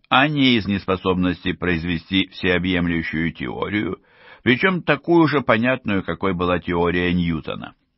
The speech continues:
Между тем поток достижений в науке не убывал. После тысяча девятьсот сорок пятого года эстафетная палочка перешла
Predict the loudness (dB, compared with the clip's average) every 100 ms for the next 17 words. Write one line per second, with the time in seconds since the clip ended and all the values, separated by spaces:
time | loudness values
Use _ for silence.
0 | _ _ -20 0 2 4 2 2 2 2
1 | 2 2 0 0 -2 -4 -4 -4 -2 -4
2 | -4 -4 -2 0 -2 0 0 0 _ -4
3 | 0 0 0 -4 -4 -6 -8 -16 _ _
4 | _ _ -20 _ 2 2 4 0 0 -2
5 | -2 -2 -2 -2 -4 -4 -2 -2 -2 -2
6 | -2 -4 -6 -2 -2 0 -2 -6 _ _
7 | _ -4 0 0 0 -4 0 0 2 0
8 | 0 -2 -6 -2 -2 -2 0 2